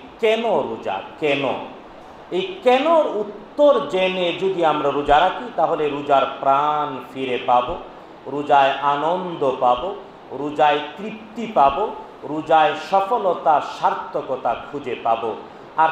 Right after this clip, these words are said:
তখনই বুঝব যে আল্লাহ তাআলা আমাদের উপরে কেন ফরজ করেছেন এবং কেন ফরজ করেছিলেন অতীতের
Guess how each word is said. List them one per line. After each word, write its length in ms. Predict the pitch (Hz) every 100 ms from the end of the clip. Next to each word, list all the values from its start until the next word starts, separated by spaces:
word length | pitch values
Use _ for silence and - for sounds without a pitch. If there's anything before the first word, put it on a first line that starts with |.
| -
তখনই 380 | 226 294 302 294
বুঝব 560 | 311 - 156 160 139
যে 240 | 143 143 - - -
আল্লাহ 400 | 143 131 160 135
তাআলা 240 | 143 131 127
আমাদের 320 | 135 156 175
উপরে 300 | 180 208 214
কেন 200 | 214 226
ফরজ 320 | 226 233 240 226 -
করেছেন 400 | 247 247 247 262 - - - -
এবং 280 | 180 262 240 196
কেন 200 | 175 160
ফরজ 340 | 160 143 131 -
করেছিলেন 600 | 143 127 127 135 123 - - - -
অতীতের 500 | 131 131 123 123 110